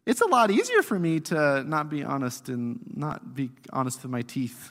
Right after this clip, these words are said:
when something's happening that I don't like. But if I deeply love people in my life,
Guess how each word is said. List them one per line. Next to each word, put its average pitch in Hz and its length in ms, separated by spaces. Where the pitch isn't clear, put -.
when 127 320
something's 147 340
happening 135 380
that 123 100
I 123 80
don't 127 220
like. - 280
But 160 120
if 160 120
I 226 120
deeply 202 540
love 151 360
people 208 320
in 147 100
my 139 160
life, 165 480